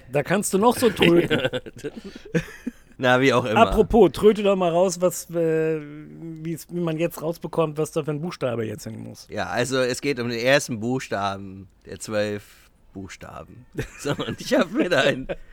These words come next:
Speaker 2: ein Rätsel aufgeschrieben. Pass
Speaker 1: Mhm.
Speaker 2: gut auf, Stefan,
Speaker 1: Ja.
Speaker 2: und ihr lieben Kinder da draußen an den Tigerboxen
Speaker 1: Also ich
Speaker 2: und an
Speaker 1: müsste
Speaker 2: den
Speaker 1: ja nicht
Speaker 2: Apps.
Speaker 1: aufpassen, aber ich tu's trotzdem.
Speaker 2: Ja, vielleicht, damit ich keinen Fehler mache.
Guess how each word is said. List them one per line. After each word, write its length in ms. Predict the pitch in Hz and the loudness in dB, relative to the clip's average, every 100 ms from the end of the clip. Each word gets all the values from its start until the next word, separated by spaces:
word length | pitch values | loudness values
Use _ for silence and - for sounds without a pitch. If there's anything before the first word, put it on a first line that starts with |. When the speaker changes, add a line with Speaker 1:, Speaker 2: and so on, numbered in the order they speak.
| - - | -8 -8
Speaker 2:
ein 160 | 135 135 | -6 -4
Rätsel 580 | 127 117 143 147 - 110 | -2 4 4 4 -2 -4
aufgeschrieben. 1160 | 90 104 - 101 - - - - - - _ 180 | -4 -6 -8 -14 -12 -10 -10 -14 -18 -20 _ -2
Pass 180 | 135 143 | -2 0
Speaker 1:
Mhm. 40 | |
Speaker 2:
gut 260 | 165 190 - | 0 0 2
auf, 240 | 151 143 | 2 2
Stefan, 580 | - 110 110 110 135 190 | 0 -6 -6 -6 -8 -4
Speaker 1:
Ja. 180 | 151 151 | 0 0
Speaker 2:
und 100 | - | 0
ihr 100 | 123 | -2
lieben 340 | 117 113 101 | 0 -2 -2
Kinder 360 | 110 120 113 110 | -6 -6 -6 -6
da 120 | 107 | -8
draußen 460 | - 95 107 117 101 | -10 -8 -8 -8 -10
an 120 | 92 | -12
den 140 | 95 92 | -12 -10
Tigerboxen 840 | 104 107 104 104 104 - 110 104 - - | -8 -8 -8 -12 -14 -14 -14 -14 -16 -12
Speaker 1:
Also 200 | - 143 185 | -2 0 2
ich 60 | |
Speaker 2:
und 60 | 151 | 2
an 40 | |
Speaker 1:
müsste 240 | 170 220 180 | 4 4 4
Speaker 2:
den 80 | |
Speaker 1:
ja 140 | 151 156 | 4 4
nicht 100 | 165 | 4
Speaker 2:
Apps. 80 | 170 | 2
Speaker 1:
aufpassen, 440 | 175 165 160 160 | 4 2 2 0
aber 160 | 147 143 | -2 -2
ich 100 | - | -2
tu's 200 | 135 - | -8 -8
trotzdem. 460 | 107 107 - 98 92 | -10 -10 -12 -14 -4
Speaker 2:
Ja, 360 | 117 117 123 101 - | 0 2 0 -4 -16
vielleicht, 280 | - 127 123 - | -8 -6 -6 -8
damit 220 | 127 131 | -6 -6
ich 80 | - | -6
keinen 200 | 135 135 | -6 -4
Fehler 320 | - 110 87 | -6 -6 -8
mache. 240 | 60 - | -12 -18